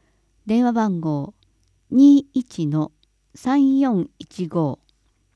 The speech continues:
税に関する作品展。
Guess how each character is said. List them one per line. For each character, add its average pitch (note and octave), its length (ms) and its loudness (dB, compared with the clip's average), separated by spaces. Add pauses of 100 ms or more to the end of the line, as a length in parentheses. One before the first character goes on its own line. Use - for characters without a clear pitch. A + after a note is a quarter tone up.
(3250)
税 D#4 280 0
に F3+ 160 -2
関 F#3+ 320 -6
す - 160 -12
る D#3+ 140 -6
作 G3 340 -8
品 A#3 300 -2
展。 D3+ 340 -10